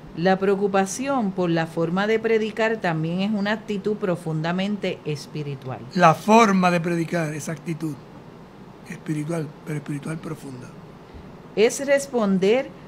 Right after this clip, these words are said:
Speaker 1: al amor de Dios entregándonos con todas nuestras capacidades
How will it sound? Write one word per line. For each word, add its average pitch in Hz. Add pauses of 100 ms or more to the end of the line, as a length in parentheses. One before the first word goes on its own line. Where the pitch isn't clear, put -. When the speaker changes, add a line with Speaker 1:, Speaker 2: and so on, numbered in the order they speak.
(120)
Speaker 1:
al 175
amor 185
de 196
Dios 208 (300)
entregándonos 233 (300)
con 160
todas 247
nuestras 190
capacidades 170